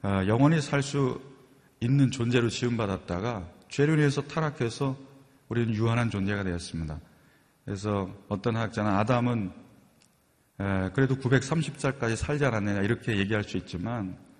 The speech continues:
하나님의 셈법은 천 년을 하루가 적이기 때문에 아담은 하루도 못 살았다. 이게 결론이다. 인생의, 예, 운명이다. 근데 그 하루를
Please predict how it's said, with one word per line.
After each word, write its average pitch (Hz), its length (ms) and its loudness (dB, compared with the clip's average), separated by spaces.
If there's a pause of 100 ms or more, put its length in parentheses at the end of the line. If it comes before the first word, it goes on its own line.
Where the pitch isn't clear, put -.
(300)
하나님의 147 420 4
셈법은 113 800 -2 (800)
천 170 240 -2
년을 143 240 6
하루가 127 400 2
적이기 101 440 -2
때문에 92 300 0
아담은 104 400 0
하루도 147 300 0
못 131 140 2
살았다. 85 480 -4
이게 95 240 0
결론이다. 92 600 -4 (260)
인생의, 117 580 0 (680)
예, 85 120 -2
운명이다. 101 680 0 (800)
근데 156 260 2
그 143 180 2
하루를 156 640 2